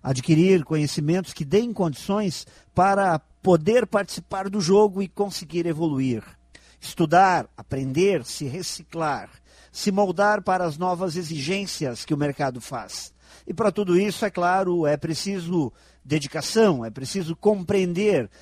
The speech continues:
que hoje todas as pessoas, independente da idade,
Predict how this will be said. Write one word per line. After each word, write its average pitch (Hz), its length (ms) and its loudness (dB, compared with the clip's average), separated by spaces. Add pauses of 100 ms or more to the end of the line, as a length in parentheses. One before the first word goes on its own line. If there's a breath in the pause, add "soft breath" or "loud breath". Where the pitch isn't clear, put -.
(140 soft breath)
que 180 100 -6
hoje 170 500 4
todas 190 380 0
as 160 140 -6
pessoas, 180 580 0
independente 160 640 -4
da 151 160 -4
idade, 135 680 0